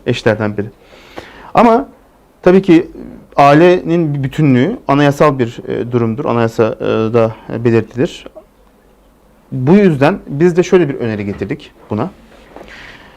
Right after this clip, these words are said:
Dedik ki eşlerden biri köklü üniversitede, biri iki bin altı sonrası yeni kurulan üniversitelerdense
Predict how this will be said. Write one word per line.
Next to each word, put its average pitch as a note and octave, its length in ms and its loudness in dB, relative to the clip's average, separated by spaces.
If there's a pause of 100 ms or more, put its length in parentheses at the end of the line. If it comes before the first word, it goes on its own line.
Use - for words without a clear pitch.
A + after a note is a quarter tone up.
(380)
Dedik G3+ 300 2
ki D#3 240 0 (1040)
eşlerden F3+ 680 4
biri D#3 440 2
köklü D3 280 0
üniversitede, A#2 460 0
biri C#3+ 240 2
iki C3+ 200 -2
bin C#3 60 4
altı B2+ 200 0
sonrası A2+ 340 -2
yeni B2+ 140 2
kurulan B2 240 0
üniversitelerdense A2+ 800 -2